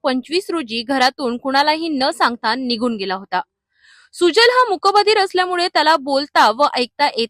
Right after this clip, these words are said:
नव्हते. कुटुंबियांनी मुलगा घरी परतला नाही हे लक्षात येताच लोणी पोलीस ठाण्यात तक्रार दाखल करण्यात आली. गेल्या काही दिवसांपासून सुजलचा शोध सुरू होता, परंतु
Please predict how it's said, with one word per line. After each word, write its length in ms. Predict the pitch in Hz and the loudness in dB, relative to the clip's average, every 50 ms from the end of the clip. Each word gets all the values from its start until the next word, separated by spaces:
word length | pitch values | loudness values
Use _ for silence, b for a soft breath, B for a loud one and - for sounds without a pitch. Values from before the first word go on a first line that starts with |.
| - | -6
नव्हते. 340 | 233 226 214 196 - - 196 - _ _ _ _ _ _ _ - | -8 -8 -8 -8 -10 -12 -12 -12 _ _ _ _ _ _ _ -6
कुटुंबियांनी 580 | 269 262 285 277 277 285 277 277 285 285 294 | -4 -2 0 0 2 2 2 2 2 0 -2
मुलगा 380 | 302 285 262 254 254 240 277 302 | -2 -2 -2 -2 2 2 2 2
घरी 320 | 285 254 269 262 240 269 294 - | 2 0 -2 -4 -2 -4 -4 -2
परतला 440 | - 262 247 262 277 - 302 294 302 | -2 0 0 0 -2 0 0 0 2
नाही 360 | 302 277 294 320 349 320 262 | 2 2 0 2 0 -2 -2
हे 200 | 285 285 285 262 | -2 -2 -2 0
लक्षात 400 | 262 240 - - - 302 294 - | 0 0 0 0 -2 -2 -2 0
येताच 440 | 302 311 - - 330 254 233 254 - _ b b b b b b b b | -2 -4 0 4 4 4 4 4 0 _ b b b b b b b b
लोणी 240 | 254 269 277 294 320 | 2 2 2 2 2
पोलीस 360 | 294 - 320 277 320 320 - | -2 -2 -4 -4 -4 -4 -2
ठाण्यात 400 | - 349 349 311 247 254 - - | -2 0 2 2 2 2 0 -2
तक्रार 320 | 285 294 - 262 226 240 294 | -4 0 2 2 2 2 0
दाखल 380 | 254 220 214 214 - - 247 | 0 0 0 0 0 -2 -4
करण्यात 380 | 233 - 208 190 196 190 190 - | -4 -4 -4 -4 -6 -6 -6 -6
आली. 160 | 185 196 190 - _ _ _ _ _ 226 | -6 -6 -6 -8 _ _ _ _ _ -2
गेल्या 280 | 226 262 262 269 285 294 | 0 2 4 4 4 4
काही 180 | - 285 294 311 | 4 2 2 0
दिवसांपासून 840 | 254 277 269 277 - 320 294 311 - 339 330 - - 285 240 226 240 - b b b b | -2 -2 -4 -2 0 0 0 2 2 0 0 0 0 -4 -4 -4 -6 -10 b b b b
सुजलचा 500 | - - 339 311 240 330 370 370 415 427 427 | -4 -2 0 0 2 0 0 2 2 0 2
शोध 300 | - - 277 269 269 339 | 0 0 -2 -2 -2 -4
सुरू 320 | - - - 302 - 339 | -6 -4 -2 0 0 2
होता, 340 | 381 392 392 - 247 202 196 | 2 0 0 0 0 0 0
परंतु 540 | 220 - 254 254 277 330 359 - 330 233 | 0 0 0 0 0 0 -2 -4 -6 -6